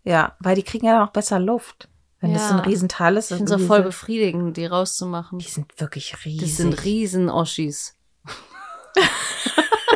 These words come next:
Speaker 1: Wir über die Popel unserer Ki-, siehst du, da würde jetzt nämlich wieder die Person, die uns damals geschrieben hat, dass sie eigentlich Podcast und das bestimmt ganz nett ist, aber dass sie das nicht leiden kann, wenn man jeden Furz,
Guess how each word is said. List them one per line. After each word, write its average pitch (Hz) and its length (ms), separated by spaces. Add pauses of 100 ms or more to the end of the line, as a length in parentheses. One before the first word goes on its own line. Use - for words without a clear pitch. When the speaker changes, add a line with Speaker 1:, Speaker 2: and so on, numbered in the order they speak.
(2500)
Speaker 1:
Wir 220 340
über 247 160
die 208 120
Popel 247 380
unserer 214 420
Ki-, - 180
siehst 269 280
du, 359 40
da 247 160
würde 302 160
jetzt 269 220
nämlich 269 240
wieder 254 200
die 220 140
Person, 220 400
die 240 100
uns 214 160
damals 202 400
geschrieben 247 420
hat, 233 180 (340)
dass 196 180
sie 214 160
eigentlich 202 260
Podcast 208 460
und 208 140
das 202 160
bestimmt 202 320
ganz 185 240
nett 226 200
ist, 359 280 (360)
aber 220 260
dass 208 200
sie 208 60
das 208 160
nicht 190 120
leiden 196 260
kann, 202 140
wenn 196 100
man 190 120
jeden 196 260
Furz, - 580